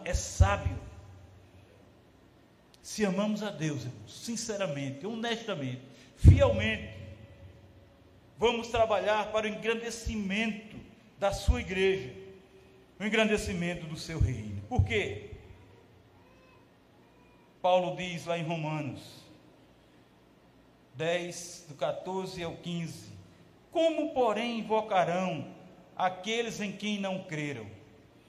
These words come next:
E como crerão naquele de quem nada ouviram? E como ouvirão se não há quem pregue?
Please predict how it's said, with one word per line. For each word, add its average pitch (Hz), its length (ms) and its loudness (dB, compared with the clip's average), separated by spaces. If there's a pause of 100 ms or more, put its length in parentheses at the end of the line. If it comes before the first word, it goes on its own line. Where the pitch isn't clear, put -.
(320)
E 320 120 -2
como 339 400 2
crerão 240 680 4
naquele 208 440 -2
de 208 160 -10
quem 214 340 -4
nada 233 460 4
ouviram? 151 520 -4 (1000)
E 311 80 -4
como 370 480 10
ouvirão 269 1000 2
se - 240 -8
não 247 280 -2
há 226 160 2
quem 226 220 -6
pregue? 156 580 -4